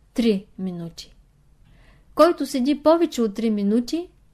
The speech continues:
той ще опита шилото. Приложете това правило и по отношение на своите мисли и чувства. Дойде ли ви в ума една лоша мисъл или в сърцето ви едно лошо чувство, не ги дръжте повече от една минута.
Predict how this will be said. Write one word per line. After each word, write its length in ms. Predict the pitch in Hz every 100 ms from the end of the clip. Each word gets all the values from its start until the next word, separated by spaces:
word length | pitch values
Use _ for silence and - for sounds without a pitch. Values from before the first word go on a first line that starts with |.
| -
той 200 | 247 320
ще 220 | - -
опита 380 | 214 202 247 247
шилото. 560 | 233 208 185 196 - - _ _ - _ _ _ _ - -
Приложете 600 | 240 233 226 220 330 320
това 340 | 262 226 240 226
правило 420 | 233 254 233 240
и 100 | 233
по 100 | 214
отношение 600 | 202 202 196 247 247 220
на 140 | 190
своите 460 | 196 202 208 202 208
мисли 440 | 202 262 285 285
и 160 | 262 226
чувства. 520 | - 190 - - - 196 _ _ _ - - - -
Дойде 400 | 220 254 262 240
ли 100 | 240
ви 120 | 226 220
в 120 | -
ума 380 | 233 247 247 240
една 320 | 208 214 226
лоша 340 | 226 226 233 220
мисъл 500 | 220 302 - 214 190 - _ -
или 220 | 226 240
в 60 |
сърцето 600 | - 214 202 247 269 220
ви 180 | 190 190
едно 340 | - 208 214 208
лошо 300 | 202 196 185
чувство, 600 | - 202 202 - 277 302 _ _ - _ _ -
не 140 | 226
ги 200 | 226 320
дръжте 380 | 320 320 - 269
повече 600 | 262 240 226 220 214 196
от 180 | 196 196
една 280 | 190 190 170
минута. 440 | 165 170 151 -